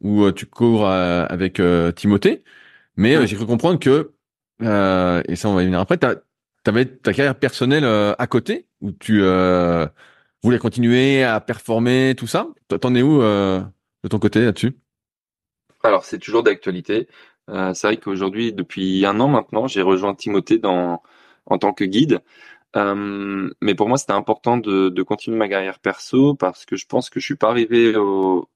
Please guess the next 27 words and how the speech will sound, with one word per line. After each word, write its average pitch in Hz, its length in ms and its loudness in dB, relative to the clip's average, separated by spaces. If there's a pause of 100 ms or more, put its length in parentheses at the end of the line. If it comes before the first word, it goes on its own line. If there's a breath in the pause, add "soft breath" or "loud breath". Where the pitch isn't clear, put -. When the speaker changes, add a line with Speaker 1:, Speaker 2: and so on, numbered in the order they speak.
(420)
Speaker 2:
au 104 60 -2
max 107 300 -4
de 101 100 -8
ce - 100 -14
que, 95 320 -2
de 87 140 -6
ce - 80 -14
que 87 80 -6
je - 80 -8
peux 87 120 -8
faire. - 280 -4 (680 soft breath)
Euh, 95 1120 0 (460)
et 98 260 0
puis - 380 -14
surtout, 123 520 -4
c'est - 280 -2
un 92 200 0
équilibre 104 520 -4
que 92 200 -2
j'ai 87 340 0
encore, 92 560 -2
que 90 340 0
j'ai 87 160 -2
besoin 92 400 0
également. 92 400 -2
Ça 87 160 -6
me, 87 380 -4